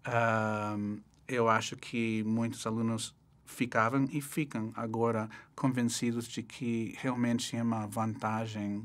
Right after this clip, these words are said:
saber português e, e conhecer o Brasil, especialmente alunos que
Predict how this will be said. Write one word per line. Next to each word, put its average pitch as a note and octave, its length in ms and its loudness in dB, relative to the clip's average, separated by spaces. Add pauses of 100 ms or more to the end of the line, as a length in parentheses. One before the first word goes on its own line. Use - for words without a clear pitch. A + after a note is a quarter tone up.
saber A#2 540 4
português A#2 1040 -2 (140)
e, A2 440 -2
e B2+ 120 -6
conhecer A#2+ 540 -2
o A2+ 40 -4
Brasil, A2 760 -4
especialmente C3+ 680 6
alunos B2+ 480 4
que B2 460 0